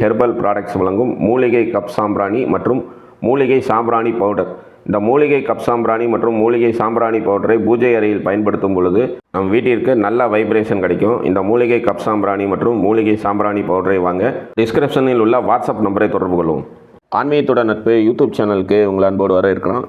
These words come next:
இன்னைக்கு இளங்குடி வந்து இங்கு அருள் பாலிக்கக்கூடிய ஆண்டவன் நயினார் ஆலயத்தை தரிசனம் பண்ண தான் வந்திருக்கோம். இந்த ஆலயம் எங்க இருக்குன்னு சொல்லி பார்த்தோம் அப்படின்னா, காரைக்குடியிலிருந்து திண்டுக்கல் செல்லும் சாலையில் சுமார் பத்து கிலோமீட்டர் தொலைவில் வந்து காணப்படுது. காரைக்குடியிலிருந்து இந்த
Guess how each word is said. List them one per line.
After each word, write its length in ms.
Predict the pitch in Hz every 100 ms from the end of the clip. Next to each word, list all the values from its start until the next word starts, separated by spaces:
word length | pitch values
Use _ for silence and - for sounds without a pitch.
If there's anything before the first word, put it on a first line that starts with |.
| -
இன்னைக்கு 240 | - 107 98
இளங்குடி 320 | 127 160 151 135 117
வந்து 140 | 113 113
இங்கு 120 | 101
அருள் 220 | 113 127
பாலிக்கக்கூடிய 520 | 117 107 101 95 107 110 98
ஆண்டவன் 380 | 123 120 113 104
நயினார் 360 | 104 104 95 92
ஆலயத்தை 260 | 95 90
தரிசனம் 360 | 90 - 101 92
பண்ண 120 | 90 98
தான் 100 | 87
வந்திருக்கோம். 360 | 78 92 131 - _ _ _ _ -
இந்த 80 | 113
ஆலயம் 200 | 160 151
எங்க 100 | 139
இருக்குன்னு 260 | 143 127 120
சொல்லி 120 | 110 107
பார்த்தோம் 220 | 107 113
அப்படின்னா, 260 | 101 98 113 113 107
காரைக்குடியிலிருந்து 760 | 131 139 117 110 104 98 113 107
திண்டுக்கல் 420 | 117 117 117 107
செல்லும் 180 | 95 95 -
சாலையில் 260 | 95 104 95
சுமார் 240 | 104 95 98
பத்து 160 | 98
கிலோமீட்டர் 340 | 101 107 104 95
தொலைவில் 240 | 92 92
வந்து 140 | 87 87
காணப்படுது. 420 | 95 92 90 87 110 139 - _ _ _ _ 110
காரைக்குடியிலிருந்து 720 | 135 131 117 117 110 107
இந்த 80 | 117